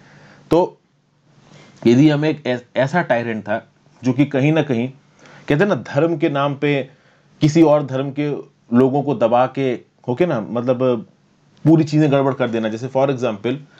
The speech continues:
अभी पैलेस्टीनियन कॉज के लिए आप एक एरोप्लेन को हाईजैक कर रहे हो और एरोप्लेन को हाईजैक करके आप किस देश में लेके जाओगे? तो कोई पागल जो नेता होगा उस देश का, जो कोई पागल लीडर होगा उस देश का, वही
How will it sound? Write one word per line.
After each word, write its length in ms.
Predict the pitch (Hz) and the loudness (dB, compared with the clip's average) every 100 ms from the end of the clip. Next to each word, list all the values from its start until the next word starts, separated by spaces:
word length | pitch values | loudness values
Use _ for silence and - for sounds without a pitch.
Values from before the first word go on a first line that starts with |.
| - - | -12 -2
अभी 160 | 117 147 | 0 0
पैलेस्टीनियन 760 | 147 143 165 151 151 151 151 | 0 0 -2 -4 -2 -2 -2
कॉज 300 | 147 120 131 | 0 0 0
के 140 | - | -4
लिए 300 | 104 95 104 - _ _ _ - | -4 -2 -4 -8 _ _ _ -4
आप 240 | 110 127 - - | -2 -2 -2 -4
एक 280 | 135 135 156 147 - _ - | -4 -2 -4 -4 -10 _ 0
एरोप्लेन 400 | 143 160 160 156 | 0 2 0 -2
को 100 | 151 | -6
हाईजैक 420 | 127 104 113 104 | -6 -2 -2 -2
कर 120 | 98 | -6
रहे 80 | 87 | -6
हो 140 | 85 - - - | -8 -12 -4 -2
और 180 | 127 - | -2 0
एरोप्लेन 380 | 143 175 180 175 | 0 2 0 0
को 120 | 175 | -2
हाईजैक 440 | 131 120 135 151 | -2 -2 -2 -2
करके 260 | 151 143 160 | -4 -2 -2
आप 140 | 147 | -2
किस 140 | 151 147 | -2 -2
देश 320 | 123 147 147 | 0 0 -2
में 60 | 127 | -6
लेके 220 | 107 98 | -6 -6
जाओगे? 320 | 82 78 71 - _ _ - _ - | -8 -8 -10 -14 _ _ -20 _ -2
तो 80 | 156 | 0
कोई 200 | 147 170 180 - | 4 4 2 0
पागल 420 | 131 135 170 165 156 _ _ _ _ | 0 2 0 0 -6 _ _ _ _
जो 200 | 117 127 | 0 2
नेता 320 | 127 131 139 | 2 2 2
होगा 260 | 147 135 120 | 0 0 -4
उस 120 | 120 | -4
देश 180 | 110 113 | -6 -6
का, 120 | - | -6
जो 100 | 139 | -8
कोई 200 | 139 147 | -2 -2
पागल 340 | 143 147 131 147 | 0 0 0 0
लीडर 280 | 127 139 151 | 0 0 0
होगा 280 | 139 120 | -2 -2
उस 140 | 113 110 | -2 -2
देश 200 | 110 107 | -4 -4
का, 100 | 135 | -2
वही 320 | 123 127 156 | 0 2 2